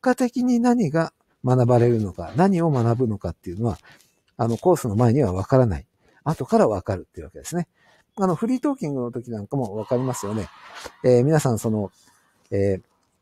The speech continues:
ー、どんなトピックについて話すのかは、その、あの、前もって分かりません。で、その、でも話した後で、あ、今日はこんな単語を新しく覚えたというふうに、えー、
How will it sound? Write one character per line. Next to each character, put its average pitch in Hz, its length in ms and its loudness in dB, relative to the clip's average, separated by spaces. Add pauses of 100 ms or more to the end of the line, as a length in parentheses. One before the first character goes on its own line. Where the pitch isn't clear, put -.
(120)
ー、 120 60 -16 (460)
ど 127 260 0
ん 269 80 0
な 139 120 0
ト 127 120 0
ピ 113 120 -4
ッ - 40 -6
ク - 100 -8
に 101 80 -4
つ - 120 -6
い 101 40 -6
て - 60 -8
話 113 320 -2
す - 80 -12
の 92 60 -8
か 160 140 0
は、 113 120 0
そ 123 140 -4
の、 123 280 -2 (200)
あ 107 100 -2
の、 104 380 -4 (480)
前 139 180 4
も 156 100 4
っ 156 40 -2
て - 80 -2
分 101 140 0
か 123 100 0
り 120 80 4
ま 120 120 2
せ 120 140 -2
ん。 76 100 -8 (420)
で、 160 80 2
そ 170 160 2
の、 156 140 -6
で 180 80 4
も 135 80 2
話 196 320 2
し - 40 -8
た 160 120 2
後 175 200 0
で、 185 180 2
あ、 147 80 6
今 135 40 2
日 175 140 2
は 139 160 4
こ 131 140 -4
ん 131 80 -2
な 131 160 -4 (560)
単 123 220 2
語 127 140 4
を 147 180 4
新 123 240 4
し - 60 -6
く - 160 -4
覚 107 180 2
え 104 40 -4
た - 200 -10 (300)
と - 80 0
い 170 40 4
う - 20 -4
ふ 185 40 2
う 233 40 4
に、 143 180 -2 (360)
え 95 720 2
ー、 - 20 -20